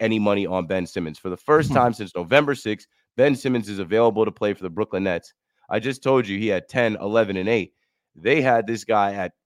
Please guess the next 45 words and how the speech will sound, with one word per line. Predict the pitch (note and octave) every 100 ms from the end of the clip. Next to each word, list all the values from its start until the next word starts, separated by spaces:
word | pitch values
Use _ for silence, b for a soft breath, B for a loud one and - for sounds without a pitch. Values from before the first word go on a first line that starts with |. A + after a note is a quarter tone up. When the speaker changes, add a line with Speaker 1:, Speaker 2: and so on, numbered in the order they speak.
| _ _ _ _
Speaker 1:
four | F#2+ F#2+
and | G2
a | A2
half | C3+ C3+ C3+
rebounds. | D3+ F#3 F#3+ D#3+ D#3 F#2+ D2+ - _ _ _ _ -
He | G2
almost | G#2 A2+ G#2+
doubled | A#2+ C#3+ D#3+ A#2
that. | F2+ - _ _ _ _ _ -
Three | A2 A#2+
and |
a | B2
half | B2+ C3 C3
assists. | C#3+ - F3 F3 A#2+ - _ _ _
He | G#2+
mo-, | G#2+ A2+
he | - B2
more | C3 D#3+ F3
than | C3+
doubled | C3 A2+ G2+
that. | G#2+ E2 -
Assist | F#2+ - D3
plus | E3+ C#3
rebounds | C#3 D#3+ D3+
is | B2 B2
like, | A#2
if | F2
you | A#2+ F3
would | E3
have | D3
just | A#2+ A2
played | - B2+ B2
the | A2
overs | G#2+ C3 C3+ C#3 C3+ _ _ _
and | - G2+ F#2+ F#2
just, | F#2+ F#2
like, | F#2 F2+ E2 _ _ -
you |
know, | F2+
put | E2 - A#2
a | -
hundred | A2+ C3+ B2+
on | B2 A#2+
him | A#2+
to | A2